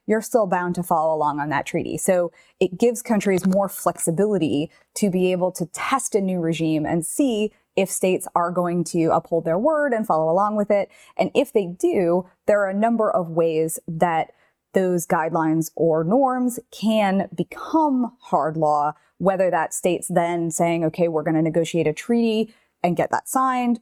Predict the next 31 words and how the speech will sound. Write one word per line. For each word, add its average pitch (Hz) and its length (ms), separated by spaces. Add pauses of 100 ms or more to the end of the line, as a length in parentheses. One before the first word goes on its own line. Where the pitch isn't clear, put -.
(260)
or 190 160
whether 175 300
that's 156 220
crystallization 165 920
into 165 340
customary 202 600
international 175 640
law, 170 360 (420)
or 214 380
whether 196 340
they 185 140
become 190 640 (380)
part - 420
of 185 400
the 180 120
treaty 196 340
interpretation 180 720
process 165 680
through 180 280
consistent 175 640
state - 340
practice 175 800 (360)
under 185 360
an 175 160
existing 165 400
treaty 147 320
like 139 200
the - 100
Outer - 180
Space - 260
Treaty. - 420